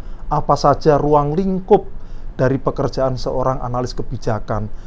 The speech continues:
tentang apa hasil kerja dari seorang analis kebijakan. Tetapi, berapa banyak hasil yang harus dicapai, tugas yang mana yang harus diberikan,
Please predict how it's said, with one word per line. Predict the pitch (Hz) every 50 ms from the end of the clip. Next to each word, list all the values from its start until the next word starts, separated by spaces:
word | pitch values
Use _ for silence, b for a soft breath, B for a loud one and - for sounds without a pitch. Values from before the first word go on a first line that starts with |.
| B B B B
tentang | 151 147 143 131 147 139 143 -
apa | - 147 151 143 - - - 170 160 160 147 123
hasil | 135 135 117 - 170 156 151
kerja | - 190 185 175 - - 180 147 117 117 B B B B B B
dari | - 135 123 123 131
seorang | - 151 139 123 127 123
analis | 120 120 113 113 117 -
kebijakan. | - - 92 - - - 120 - - - 107 101 104
Tetapi, | - 127 120 - 127 117 - - - 117 104 101 104 - - - - - - - - - - - - - - - - - - - - - - -
berapa | - 131 131 139 147 165 - 196 185
banyak | - 160 143 135 143 160 165 143 - - - - - - - - - - - - - -
hasil | - 143 139 - 165 147
yang | 135 123 127
harus | 127 120 -
dicapai, | - 110 - 110 104 - - - 104 98 95 - - - - - - - - - - - - - - - - - - - - - - - - -
tugas | - 175 160 - 180 165 -
yang | - 165 151
mana | 156 165 190 190 196
yang | 190 175 156
harus | 156 160 156 -
diberikan, | - 127 - 131 127 123 113 - - 113 95 95